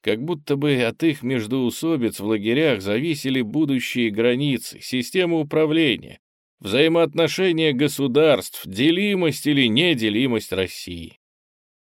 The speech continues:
М В Д, как самка тарантула, поедает и своих детенышей. Какой-нибудь неудобный человек, занимающий начальственное положение в лагере,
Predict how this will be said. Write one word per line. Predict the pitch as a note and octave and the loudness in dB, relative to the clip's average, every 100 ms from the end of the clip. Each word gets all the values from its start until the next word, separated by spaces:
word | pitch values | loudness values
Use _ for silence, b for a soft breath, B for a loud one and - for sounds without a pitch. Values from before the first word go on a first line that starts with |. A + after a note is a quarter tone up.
| - | -6
М | G2 G2+ | -4 -2
В | G2 F#2+ | 0 0
Д, | C#3+ E3+ D3 | 0 -2 -4
как | F2+ F2+ | -6 -6
самка | - E3+ C#3+ G#2+ | -6 -6 -6 -6
тарантула, | G2 C#3 D#3+ - B2 A#2 G2 - _ | -4 -2 -4 -2 0 2 0 -4 _
поедает | - F#3 C#3+ A#2+ C#3 C3+ A2 - | -4 -2 0 2 4 4 2 -2
и | - A2+ | -6 -4
своих | A2 A2 G2+ G#2+ F#2+ | -2 0 0 0 -2
детенышей. | F#2+ F2+ G2 F#2+ E2 - - - _ _ _ _ _ _ | -4 -6 -2 -4 -4 -12 -18 -20 _ _ _ _ _ _
Какой-нибудь | - D#3 G#3 F3 D3+ E3 D#3 - | -6 -2 -2 0 0 0 0 0
неудобный | A#2 G#2+ B2 C#3 G#2+ G#2 | 0 2 2 0 0 -2
человек, | - G2 G2 C3+ C#3 G2 | 0 2 2 2 0 0
занимающий | G2 F#2+ F#2+ B2 A#2 A2 - A2 G2 | -2 -2 0 2 2 0 0 -2 0
начальственное | G#2 G2+ B2+ B2+ - A2 G2+ G2+ F#2+ | -2 0 0 -2 -2 -4 0 -2 -2
положение | G2 F#2+ G#2 A2+ G2+ F#2+ | -2 -2 0 0 0 -2
в | F#2+ | -2
лагере, | E3 F3+ D3+ - | -4 -4 -8 -14